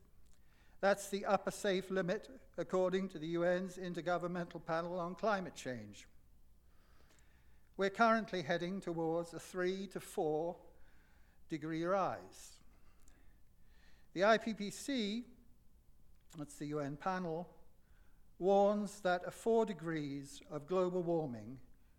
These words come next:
could lead to, and I quote, "substantial species extinction and a rise and large risks to global and regional food security."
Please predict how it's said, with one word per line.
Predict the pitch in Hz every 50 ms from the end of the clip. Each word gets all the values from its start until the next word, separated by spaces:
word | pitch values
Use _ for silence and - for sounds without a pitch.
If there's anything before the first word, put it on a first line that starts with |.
| -
could | - - 156 143
lead | 175 190 202 202 196 196
to, | - - 190 190 196 208 220 240 -
and | 180 165 175
I | 170 170
quote, | 160 - - 190 185 185 190 185 - - - - - - - - - - - - - - - - - - - -
"substantial | - - 170 160 - - - - 226 220 220 220 214 202 - - 220 208 208 208 -
species | - - - - - 220 208 196 180 - - 190 185 160 135
extinction | 165 151 - - - 208 196 196 196 - - 214 208 190 233 247 - - - - - - - - - - - - - - - - - - -
and | 160 180
a | 185 170
rise | 170 185 190 196 202 208 208 202 202 214 208 208 - - - - - - - - - - - - - -
and | - 160 175 180
large | 196 214 220 226 226 214 185 185
risks | 185 202 170 127 - - - - - - - - - - - - -
to | - 160
global | 139 175 185 185 190 185 180 185 196 208 185 - - -
and | 220 165 160 165 165
regional | 175 185 185 160 180 180 175 160 165
food | - - 190 175 175 -
security." | - 123 117 - 143 123 117 107 85 87 85 101